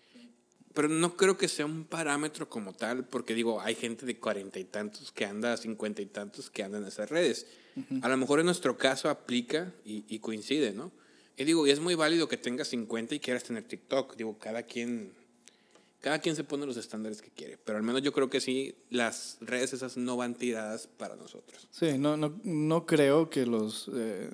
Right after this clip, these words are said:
Speaker 2: di-, directores y los diseñadores de, de esas aplicaciones estén pensando en, en un güey de treinta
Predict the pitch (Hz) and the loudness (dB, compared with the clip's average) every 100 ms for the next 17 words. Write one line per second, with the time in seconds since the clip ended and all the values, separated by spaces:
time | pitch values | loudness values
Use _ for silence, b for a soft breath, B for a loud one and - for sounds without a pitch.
0 | - 147 123 120 - 151 123 113 127 123 | -12 -2 -2 -2 -4 2 2 4 4 6
1 | 135 135 117 110 113 113 117 113 110 123 | 6 4 2 4 4 2 4 4 4 4
2 | 120 104 95 - - 113 131 120 113 110 | 2 0 -2 -8 -6 -4 -2 -2 -2 0
3 | 120 127 156 - B B B - 120 - | 2 2 2 -6 B B B -8 -4 -2
4 | 113 123 117 117 117 123 107 110 113 110 | 0 0 2 2 4 4 2 0 0 4
5 | 117 117 117 117 110 104 113 107 | 4 4 2 2 0 0 0 -2